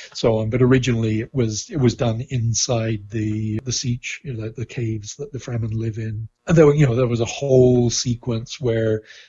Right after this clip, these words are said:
they, uh, they extracted, uh, the water of life, which is the way you get that, uh, that drug which the, uh, the priestesses get their psychic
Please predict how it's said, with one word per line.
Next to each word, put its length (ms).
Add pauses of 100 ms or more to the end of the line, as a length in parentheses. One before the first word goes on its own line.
(120)
they, 640
uh, 300 (400)
they 120
extracted, 960 (160)
uh, 300
the 160
water 380
of 100
life, 380
which 200
is 380
the 140
way 100
you 240
get 340
that, 220 (220)
uh, 260
that 320
drug 320
which 400
the, 560
uh, 120
the 120
priestesses 840 (200)
get 260
their 480 (300)
psychic 540